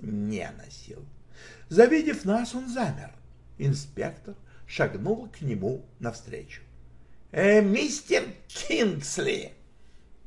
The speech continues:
"Э, нет", покачал головой мужчина, "моя фамилия Браун, Джон Браун". К незнакомцу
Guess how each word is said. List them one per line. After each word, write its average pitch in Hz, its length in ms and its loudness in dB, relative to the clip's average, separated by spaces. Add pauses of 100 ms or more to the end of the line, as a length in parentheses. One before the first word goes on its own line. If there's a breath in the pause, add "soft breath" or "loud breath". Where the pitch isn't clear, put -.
(280)
"Э, 240 440 2
нет", 190 920 4 (720 loud breath)
покачал 240 520 6
головой 254 380 4
мужчина, 247 540 -2 (100)
"моя 240 520 6
фамилия 269 580 4
Браун, 214 840 8 (380 loud breath)
Джон 240 960 2 (140)
Браун". 185 560 2 (1160)
К - 40 -14
незнакомцу 190 1000 -6